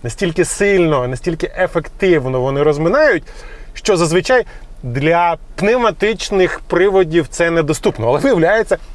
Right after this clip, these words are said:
це пневматичний масажер. Ну реально, дуже-дуже сильно тисне.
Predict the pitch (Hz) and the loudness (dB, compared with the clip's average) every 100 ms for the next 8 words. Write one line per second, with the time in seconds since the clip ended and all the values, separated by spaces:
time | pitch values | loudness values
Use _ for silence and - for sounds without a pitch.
0 | - - 185 - - - 180 202 233 214 | -10 0 0 0 -16 -4 -2 0 0 0
1 | 151 - 143 143 151 180 143 101 - 120 | -2 -2 -4 -2 0 2 2 0 -4 0
2 | 151 185 135 107 101 110 156 185 165 127 | 2 4 2 -4 -6 -2 2 2 0 -2
3 | 123 156 143 151 - - - - 123 107 | -2 -2 0 0 -2 -18 -14 -8 -6 -4
4 | 98 95 - - 87 - | -6 -12 -4 -4 -4 -8